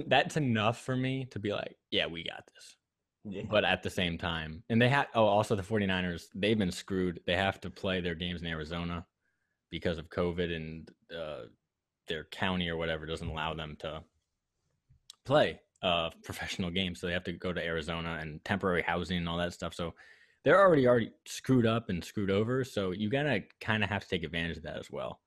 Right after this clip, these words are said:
Speaker 1: It's a neutral site game. You gotta win, I, in my opinion. If, it, no, no, I, people say, "Oh, no Antonio Gibson." I'm like, "You just beat the Steelers without Antonio Gibson." So there's no excuse for that. But I have them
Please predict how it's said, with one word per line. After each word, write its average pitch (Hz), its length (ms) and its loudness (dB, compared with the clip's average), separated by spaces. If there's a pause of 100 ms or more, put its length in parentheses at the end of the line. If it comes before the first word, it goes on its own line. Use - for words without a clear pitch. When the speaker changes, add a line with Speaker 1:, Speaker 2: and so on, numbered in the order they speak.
(320)
Speaker 1:
It's 95 140 -6
a - 20 0
neutral 95 320 0
site 90 280 0
game. 85 420 -4 (1500)
You 95 80 0
gotta 82 220 2
win, 73 240 -12 (420)
I, 76 160 -4
in 90 120 -2
my 80 180 -2
opinion. 78 340 -8
If, 85 160 -8
it, - 260 -12
no, 101 320 2 (640)
no, 107 120 0 (120)
I, 101 180 2
people 120 220 2
say, 120 140 2
"Oh, 139 160 2
no 139 220 2
Antonio 127 300 2
Gibson." 113 240 0
I'm 95 60 0
like, 90 120 -2
"You 113 80 0
just 117 120 -2
beat 120 120 -4
the 101 40 0
Steelers 95 360 2
without 82 120 -2
Antonio 78 400 -8
Gibson." - 320 -14
So 87 300 -6
there's 92 120 -10
no 104 480 6 (680)
excuse - 560 -4
for 82 160 -10
that. 65 260 -6 (500)
But 87 300 -2 (800)
I 143 540 4
have 120 220 0
them 107 320 0